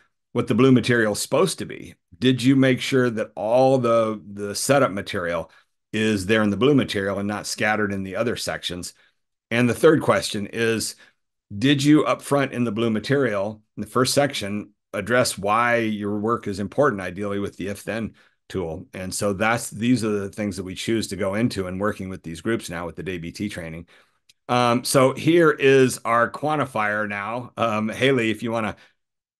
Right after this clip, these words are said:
join me, and we'll talk a little bit about all of this and what you've been doing with us. First off,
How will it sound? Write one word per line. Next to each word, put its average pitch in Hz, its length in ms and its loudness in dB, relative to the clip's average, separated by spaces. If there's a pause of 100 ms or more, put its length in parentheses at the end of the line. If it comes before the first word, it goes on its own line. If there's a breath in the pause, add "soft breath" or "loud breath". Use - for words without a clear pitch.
(140)
join 127 500 4
me, 120 360 -2 (520)
and 107 380 0
we'll 127 100 0
talk 147 240 0
a 113 40 -2
little 120 160 -2
bit 117 120 -2
about 110 380 -2 (100)
all 123 180 2
of 113 80 -2
this 135 340 -4
and 107 400 -4
what 107 320 0
you've 110 180 -4
been 113 180 -2
doing 117 220 0
with 110 100 -4
us. 131 240 0
First 139 400 0
off, 120 240 0